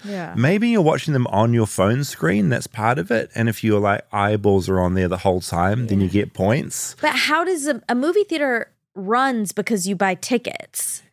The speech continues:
Speaker 2: Yeah.
Speaker 1: So who, who's going to maintain?
Speaker 2: Well, that's, like, the question with something like MoviePass and all these loyalty things. It's this balance of how many times will you go to the cinema, and will that balance out with how many people are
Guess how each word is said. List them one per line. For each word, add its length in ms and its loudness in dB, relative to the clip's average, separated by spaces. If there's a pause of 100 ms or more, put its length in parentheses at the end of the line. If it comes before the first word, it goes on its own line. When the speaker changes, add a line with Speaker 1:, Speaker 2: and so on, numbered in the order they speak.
Speaker 2:
Yeah. 600 2
Speaker 1:
So 320 2
who, 320 -2
who's 340 2
going 300 -2
to 160 -4
maintain? 220 2
Speaker 2:
Well, 140 4
that's, 320 0
like, 220 4
the 80 0
question 480 0
with 160 0
something 280 0
like 180 2
MoviePass 680 0
and 80 -2
all 100 2
these 200 -2
loyalty 420 4
things. 380 0
It's 220 -6 (100)
this 160 -6
balance 480 2
of 100 -6
how 280 2
many 200 2
times 560 0
will 180 0
you 140 2
go 320 2
to 80 -2
the 100 -8
cinema, 600 0
and 220 -2
will 100 2
that 240 -2
balance 420 -2
out 260 0
with 140 -18
how 180 -2
many 220 0
people 400 -2
are 180 0